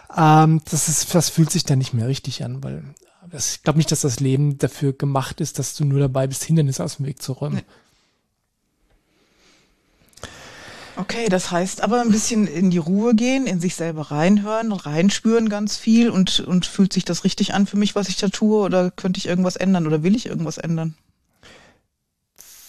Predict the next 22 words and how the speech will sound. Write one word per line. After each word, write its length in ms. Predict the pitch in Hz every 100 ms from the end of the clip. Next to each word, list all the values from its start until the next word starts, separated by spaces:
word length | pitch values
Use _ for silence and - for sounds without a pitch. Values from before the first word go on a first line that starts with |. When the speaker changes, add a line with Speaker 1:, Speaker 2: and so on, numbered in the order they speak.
| - - 165
Speaker 1:
Ja. 260 | 147 143
Speaker 2:
Um 360 | 180 180 196 190
so 120 | 185
ein 100 | 180
Gespür 360 | 190 - 214 269
dafür 300 | 240 240 214
zu 100 | 214
kriegen, 840 | - 214 214 190 165 - - - -
ist 280 | - -
das, 160 | 196 -
was 140 | 196
ich 80 | 190
hier 140 | 202 185
tue, 260 | 214 226
das, 240 | 190 190 190
was, 240 | 175 -
was 120 | 175
meine 260 | 180 170 175
Seele 260 | 170 165 -
eigentlich 260 | 160 156
ausdrücken 440 | 143 - - 156 143
möchte? 280 | 143 -